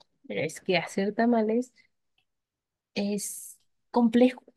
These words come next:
O sea, complejo no por la forma de elaboración, sino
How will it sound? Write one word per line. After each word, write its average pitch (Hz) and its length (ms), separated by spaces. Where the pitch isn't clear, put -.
O - 80
sea, 202 160
complejo 240 560
no 226 320
por 277 220
la 233 160
forma 196 280
de 214 60
elaboración, 180 500
sino 202 240